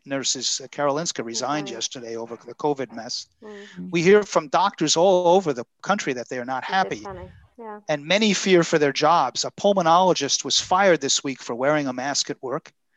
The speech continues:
Speaker 2: Mm.
Speaker 1: We need to discuss this here, okay, in this country. This is just not correct.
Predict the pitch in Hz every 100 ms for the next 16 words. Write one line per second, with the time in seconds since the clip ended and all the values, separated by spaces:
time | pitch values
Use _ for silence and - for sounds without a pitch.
0 | _ _ _ 226 220 165 196 214 - 156
1 | - - 214 - 156 - - - _ -
2 | 143 117 117 - 135 135 135 127 - 131
3 | - 120 113 160 180 180 - 165 - 151
4 | 135 165 202 -